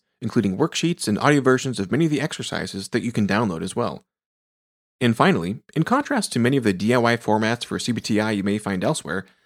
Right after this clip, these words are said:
with Rest Assured, you'll get direct access to me, a board-certified sleep medicine specialist, with bi-weekly office hours live on video to answer any questions, clarify any points in the video lessons, and assist any student to help master the material to improve his or her sleep.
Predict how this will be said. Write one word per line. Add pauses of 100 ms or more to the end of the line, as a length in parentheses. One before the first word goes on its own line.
(140)
with
Rest
Assured, (220)
you'll
get
direct
access
to
me, (280)
a
board-certified
sleep
medicine
specialist, (300)
with
bi-weekly
office
hours
live
on
video
to
answer
any
questions, (320)
clarify
any
points
in
the
video
lessons, (400)
and
assist
any
student (180)
to
help
master
the
material
to
improve
his
or
her
sleep.